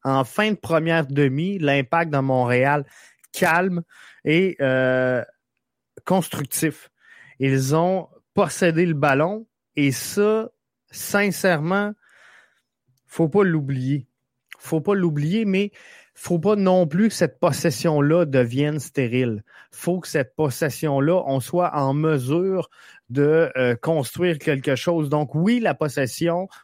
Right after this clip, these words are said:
oui, on a bu-, vu des belles choses, oui, on a vu du jeu en crescendo, mais il faut également prendre des lancers. Faut pas oublier de tirer à la fin,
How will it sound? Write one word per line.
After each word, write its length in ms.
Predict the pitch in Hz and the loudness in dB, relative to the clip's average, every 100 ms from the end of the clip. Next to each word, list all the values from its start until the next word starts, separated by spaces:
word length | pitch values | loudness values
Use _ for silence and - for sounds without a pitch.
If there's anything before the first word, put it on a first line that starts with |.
| - | -4
oui, 220 | 165 247 | 0 2
on 140 | 208 160 | 2 0
a 80 | 143 | 0
bu-, 200 | 139 135 | 0 0
vu 200 | 156 175 | 0 0
des 120 | 143 | 0
belles 240 | 135 147 | 0 0
choses, 440 | 135 160 170 180 123 | 0 -2 -2 -2 -4
oui, 240 | 143 196 | -2 0
on 140 | 170 147 | 0 0
a 60 | |
vu 160 | 135 147 | -2 -4
du 100 | 131 | -2
jeu 240 | 139 165 | 2 2
en 120 | 143 123 | 2 0
crescendo, 720 | - 151 139 120 120 156 - - - | -2 -2 0 0 2 0 -4 -14 -6
mais 260 | 139 156 - | 0 0 0
il 160 | 165 139 | 0 -2
faut 340 | - 190 214 - | 2 2 2 2
également 840 | 190 160 170 143 135 143 165 196 - _ _ | 0 2 2 2 2 2 0 -2 -8 _ _
prendre 360 | 143 143 170 160 | -4 0 0 0
des 140 | 139 | 0
lancers. 440 | 139 135 120 - - | 0 0 -2 -2 -2
Faut 180 | 151 170 | 0 2
pas 180 | 269 208 | 2 4
oublier 640 | 214 165 175 180 190 220 | 2 4 2 4 2 2
de 60 | 170 | -2
tirer 600 | - - 160 135 160 180 - _ _ - 131 | -8 -2 2 2 2 0 -6 _ _ -10 -2
à 120 | 131 | 2
la 160 | 127 | 2
fin, 400 | 117 - 185 180 | 0 0 0 0